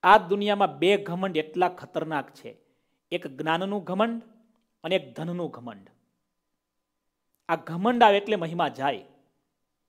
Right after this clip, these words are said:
ઘમંડ એટલે અહંકાર, અહંકાર એટલે હું જ મોટો, સામેવાળો નાનો, નાનો નહીં, કંઈ નહીં મારી આગળ, કયા ખેતરનો મૂળો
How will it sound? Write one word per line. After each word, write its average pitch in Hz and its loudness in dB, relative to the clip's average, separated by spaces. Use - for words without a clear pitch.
ઘમંડ 220 2
એટલે 208 -2
અહંકાર, 190 2
અહંકાર 208 2
એટલે 208 -2
હું 190 -2
જ 214 -4
મોટો, 220 0
સામેવાળો 208 2
નાનો, 208 2
નાનો 160 -2
નહીં, 240 0
કંઈ 240 0
નહીં 247 0
મારી 190 2
આગળ, 143 -4
કયા 196 6
ખેતરનો 220 -4
મૂળો 190 -6